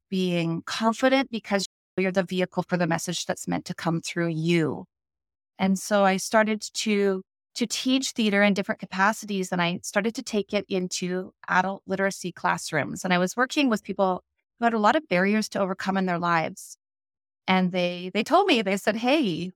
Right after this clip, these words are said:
we're, did you know what we're really doing here? We're doing public speaking. You're helping me to really share my story and feel confident being seen in front of people." And that was a light bulb moment for me. And I realized, okay,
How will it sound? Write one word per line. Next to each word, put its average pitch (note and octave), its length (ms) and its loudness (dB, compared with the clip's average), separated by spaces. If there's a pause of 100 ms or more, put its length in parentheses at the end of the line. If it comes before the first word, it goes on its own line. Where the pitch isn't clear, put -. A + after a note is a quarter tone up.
we're, G#3+ 380 4
did G3+ 280 -10
you G3+ 60 -2
know A3 140 6
what D4 100 4
we're C#4 140 2
really B3+ 240 4
doing A3+ 280 2
here? C#4+ 220 4
We're C4+ 140 4
doing C#4+ 260 0
public A#3+ 380 0
speaking. F#3 760 0 (320)
You're G#3 100 0
helping A3+ 320 2
me A3 140 2
to G#3+ 160 -4
really G3+ 200 0
share G3 260 2
my G3 100 4
story F#3+ 400 2
and E3 180 -2
feel F3+ 120 -2
confident F3 500 -2
being F3 220 -8
seen F#3 400 0
in F3 140 0
front D#3 200 -2
of D#3+ 160 -4
people." - 560 -4 (580)
And F3+ 160 0
that F3+ 120 0
was G3 160 0
a F3+ 80 2
light D#3 280 -2
bulb D#3 240 0
moment D3+ 360 -2
for E3+ 180 -4
me. D#3 220 0
And - 120 -8
I - 60 -8
realized, E3 640 -2
okay, F3 600 -4